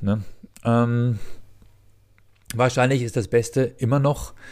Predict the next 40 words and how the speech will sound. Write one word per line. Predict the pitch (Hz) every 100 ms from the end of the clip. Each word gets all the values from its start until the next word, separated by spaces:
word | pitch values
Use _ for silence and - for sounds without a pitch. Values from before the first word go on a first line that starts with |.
| - - -
die | -
Zeitung | - 117 147 156
anschreiben, | 151 147 135 131 131 139 131 - - - - -
mit | 92 87
dem | 82
Radio | 87 107 160 143 151
sprechen, | 139 139 135 139
ein | 123 95
Radiointerview | 95 131 139 120 131 117 120
machen, | 120 110 123 107
was | 98
wir | 87
auch | 92
gemacht | - 98 98 113
haben | 104 104
dann, | 104 104 - - - - - -
ähm, | 107 104 101 101 95 - - - - _
und, | 117 107 104 101 - -
äh, | - 92
Freikarten | 87 - 113 131 127 123 123
verlosen. | 131 113 113 117
Nur | 127
dann | 135
kommen | 151 165
immer | 208
wieder | 226
die | 185
gleichen | 185 196 220 214
fünf | 185 185 170
Nasen, | 147 143 120
immer | 123 196 220 220
wieder | 185
die | 180
gleichen | 156 160 165 147
fünf | 160 147
Nasen | 135 143 135
wollen | 131
eine | 131
Freikarte | 127 139 110 101 107
haben. | 98 113